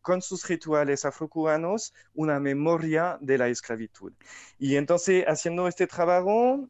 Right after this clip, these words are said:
eh, y, eh, supe que, mm, un grupo de descendientes de Julián de Zulueta han or-,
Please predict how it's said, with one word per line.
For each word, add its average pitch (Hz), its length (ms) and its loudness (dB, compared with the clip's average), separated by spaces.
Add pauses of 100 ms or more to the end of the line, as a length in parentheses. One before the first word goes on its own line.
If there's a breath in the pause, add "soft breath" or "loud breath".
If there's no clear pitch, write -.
eh, 135 800 2 (360)
y, 151 200 -4
eh, 151 80 -2 (360)
supe 202 640 0
que, 156 420 2
mm, 147 200 0 (360 soft breath)
un 165 200 0
grupo 180 260 0
de 170 120 4
descendientes 147 640 0
de 143 100 0
Julián 143 280 -2
de 135 100 -2
Zulueta 135 840 0 (120)
han 175 240 0
or-, 170 200 0